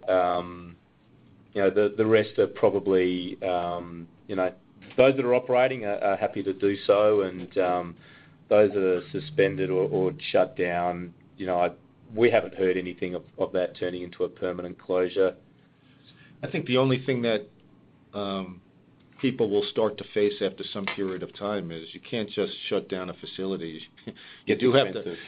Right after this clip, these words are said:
Speaker 2: it's
Speaker 1: yeah.
Speaker 2: expensive to maintain it, right? 'Cause you have to be able to maintain it so that you can turn it back on. So at some point, I think the cost of maintenance will force some decisions.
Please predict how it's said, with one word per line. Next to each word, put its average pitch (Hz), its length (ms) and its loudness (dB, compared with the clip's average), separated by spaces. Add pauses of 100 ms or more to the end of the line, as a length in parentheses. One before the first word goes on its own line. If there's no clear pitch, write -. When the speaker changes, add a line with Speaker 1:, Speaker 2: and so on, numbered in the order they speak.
Speaker 2:
it's 85 100 -2
Speaker 1:
yeah. 85 60 -4
Speaker 2:
expensive 127 600 -2
to 110 80 -8
maintain 104 500 -2
it, 80 140 -10 (140)
right? 104 240 -2
'Cause 92 140 -12
you 95 60 -8
have 117 200 -4
to 107 80 -2
be 107 180 2
able 107 140 0
to 107 60 -2
maintain 98 520 -2
it 90 160 -6
so 95 80 -6
that 90 160 -4
you 92 100 -12
can 107 300 -4
turn 92 240 -10
it 85 100 -12
back 87 260 -4
on. 87 340 -8
So 90 120 -4
at 85 80 -8 (100)
some 113 180 -4
point, 87 360 -8 (840)
I 101 80 -6
think 101 180 -2
the - 60 -6
cost - 400 -2
of 92 160 -8
maintenance 98 440 -6 (560)
will 101 220 -4
force 104 260 0 (220)
some 101 140 -6
decisions. 92 500 -8